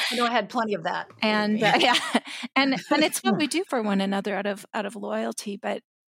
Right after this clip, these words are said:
Speaker 2: but really, your healing couldn't start until you took your power back,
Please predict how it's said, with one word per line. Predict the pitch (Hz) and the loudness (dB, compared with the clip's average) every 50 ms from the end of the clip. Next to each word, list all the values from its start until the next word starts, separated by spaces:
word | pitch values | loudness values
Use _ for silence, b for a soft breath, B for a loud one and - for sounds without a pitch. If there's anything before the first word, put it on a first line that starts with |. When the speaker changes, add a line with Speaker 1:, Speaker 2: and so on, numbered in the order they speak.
| _ - | _ -6
Speaker 2:
but | 262 254 254 - | -6 -6 -6 -6
really, | 247 254 254 269 277 269 262 | -8 -6 -4 -4 -2 -2 -2
your | 240 214 220 247 226 233 269 | -2 -2 -4 -4 -4 -6 -6
healing | 262 285 277 240 233 214 214 | -4 -4 -2 0 0 0 0
couldn't | - - 220 214 202 | -2 -4 -4 -4 -2
start | - - - - 196 185 185 185 185 - - | -2 -4 -4 -6 -8 -10 -8 -10 -10 -8 -4
until | 196 190 196 - - 196 190 185 185 180 - _ _ _ _ _ _ _ - | -4 -4 -4 -6 -8 -8 -8 -8 -8 -10 -14 _ _ _ _ _ _ _ -8
you | 196 220 226 208 _ _ _ | -6 -6 -6 -6 _ _ _
took | - - 220 - - | -8 -8 -8 -6 -6
your | - 247 339 | -6 -6 -4
power | - - 196 175 160 - | -4 -8 -8 -8 -10 -12
back, | - - - - | -14 -14 -16 -16